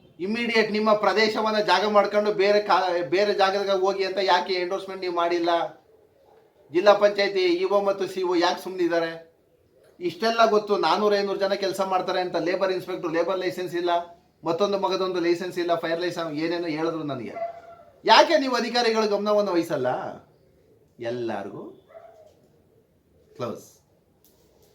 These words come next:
ಹಂಗಾಗಿ ಏನಾಗತ್ತೆ, ನಮ್ಮಲ್ಲಿ ಈ ಅಧಿಕಾರ ಮತ್ತು ಹಣ ಇದೆಯಲ್ಲ, ಇದು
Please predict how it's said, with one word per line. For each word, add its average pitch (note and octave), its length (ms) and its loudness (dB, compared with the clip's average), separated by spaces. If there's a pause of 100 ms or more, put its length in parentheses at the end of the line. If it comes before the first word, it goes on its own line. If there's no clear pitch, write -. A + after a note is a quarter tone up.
(280)
ಹಂಗಾಗಿ C#3+ 360 -2
ಏನಾಗತ್ತೆ, G#2+ 800 -10 (480)
ನಮ್ಮಲ್ಲಿ A#2+ 500 -6 (420)
ಈ A2+ 220 -6
ಅಧಿಕಾರ C3+ 640 -6 (380)
ಮತ್ತು A2+ 220 -14
ಹಣ A2 200 -12
ಇದೆಯಲ್ಲ, G2 500 -12 (600)
ಇದು A#2+ 500 -8